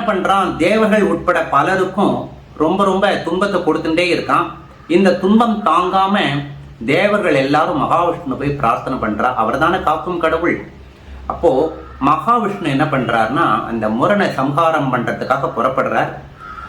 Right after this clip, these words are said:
முரனுடைய படைக்கலங்கள் அதை எல்லாத்தையும் அவர் வந்து அழிக்க வந்து முற்படுறார். அப்போ அவன் திருந்தறதுக்கு ஒரு சான்ஸ் கொடுக்கலாமே அப்படின்னு அவருக்கு தோன்றது.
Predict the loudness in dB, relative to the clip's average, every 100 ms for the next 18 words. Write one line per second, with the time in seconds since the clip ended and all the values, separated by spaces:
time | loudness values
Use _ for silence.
0 | -8 2 4 4 4 2 2 2 0 -4
1 | -6 -2 0 0 -2 0 2 2 0 -4
2 | -12 -18 -20 -6 -2 0 0 2 2 4
3 | 2 2 -2 0 0 -2 0 2 2 0
4 | 2 2 2 -2 -12 -18 -10 -2 0 0
5 | 0 0 0 2 2 2 0 0 2 0
6 | -4 -14 -18 -18 -16 -6 -4 -2 2 2
7 | 2 -2 -12 -16 -18 -18 -6 -2 0 -2
8 | 0 4 4 4 2 2 0 2 2 2
9 | 0 -2 -4 -2 0 0 0 -4 -6 -6
10 | -6 -2 0 2 0 -2 -4 0 2 2
11 | -2 -2 -6 -8